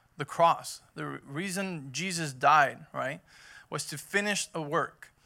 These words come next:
and to bring to us a, a gospel of, of grace, of good news. Like, Jesus himself was grace. I mean, you study the life of Jesus, you, you, you see how he walked, and it was grace walking around, right?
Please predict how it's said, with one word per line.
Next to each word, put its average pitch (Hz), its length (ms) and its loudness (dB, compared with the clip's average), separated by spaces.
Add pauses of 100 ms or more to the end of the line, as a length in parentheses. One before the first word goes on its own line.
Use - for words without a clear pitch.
(220)
and 143 120 -10
to 147 80 -8
bring 180 400 -2 (460)
to - 180 -6
us 160 260 4
a, 147 240 -2
a 147 100 -6
gospel 147 560 2
of, 127 220 -2 (380)
of 123 300 -6
grace, 143 440 0
of 127 180 -6
good 151 220 0
news. 143 460 -4
Like, 135 240 -2
Jesus 196 480 0
himself 165 520 2
was 143 200 -4
grace. 131 600 -4 (300)
I 147 60 -4
mean, 143 280 -8
you 156 160 -6
study 196 420 2
the 190 120 -2
life 170 240 4
of 160 80 -10
Jesus, 143 360 -6
you, 160 160 -2
you, 147 200 -6
you 151 220 -6
see 202 200 -4
how 185 200 4
he 170 140 0
walked, 147 480 2
and 160 180 -6
it 165 60 -4
was 156 200 -4
grace 151 580 4
walking 151 520 -2
around, 131 500 2 (420)
right? 135 280 -2